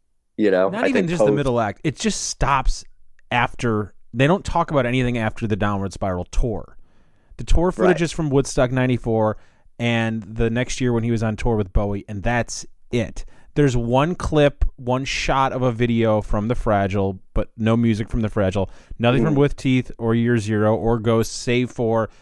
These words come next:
Speaker 2: the Lil Nas X. Nothing
Speaker 1: Right.
Speaker 2: from The Slip, nothing from Hesitation Marks, nothing from David Lynch, nothing from the E P trilogy, not the Twin Peaks thing, not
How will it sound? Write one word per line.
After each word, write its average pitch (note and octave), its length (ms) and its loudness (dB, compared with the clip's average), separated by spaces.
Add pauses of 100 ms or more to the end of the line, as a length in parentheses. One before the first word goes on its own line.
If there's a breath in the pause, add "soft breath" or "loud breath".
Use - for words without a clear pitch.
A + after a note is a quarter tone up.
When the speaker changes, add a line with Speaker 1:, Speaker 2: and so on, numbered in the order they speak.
(140 soft breath)
Speaker 2:
the A2 60 -4
Lil A#2 240 2
Nas A2+ 340 -2
X. - 400 -4 (440)
Nothing B2+ 260 2
Speaker 1:
Right. F3 80 4
Speaker 2:
from D#3+ 100 2
The D3+ 60 -2
Slip, C3 220 2
nothing C3+ 280 2
from E3+ 120 0
Hesitation D3+ 560 0
Marks, A2+ 320 0 (380 soft breath)
nothing C3 380 2
from F3 120 2
David D#3+ 300 4
Lynch, C3 480 2 (500 soft breath)
nothing D3+ 460 2
from D#3 260 0
the D3 240 2
E C#3+ 40 2
P D3+ 220 0
trilogy, B2+ 500 0
not G#2+ 300 -2
the D#3+ 80 -2
Twin D3 260 0
Peaks D3 320 0
thing, C3+ 240 -6
not A#2+ 160 -4